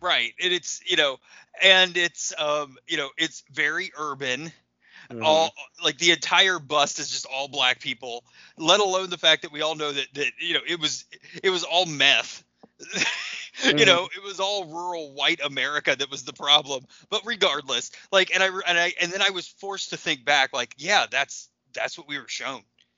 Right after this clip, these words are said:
Speaker 2: That was the stereotype,
Speaker 1: Hour
Speaker 2: yeah.
Speaker 1: after hour of, of, of, you know,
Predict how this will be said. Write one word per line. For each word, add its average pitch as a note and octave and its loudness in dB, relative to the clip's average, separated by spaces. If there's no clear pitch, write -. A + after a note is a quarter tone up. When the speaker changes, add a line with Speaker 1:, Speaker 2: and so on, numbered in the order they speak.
Speaker 2:
That B2+ 0
was A#2+ -6
the A#2+ -16
stereotype, C3+ 2
Speaker 1:
Hour G#2+ -4
Speaker 2:
yeah. A2 0
Speaker 1:
after D3 -4
hour C3+ -2
of, C#3+ 2
of, C3+ -2
of, C#3 0
you D#3 -6
know, C3 -6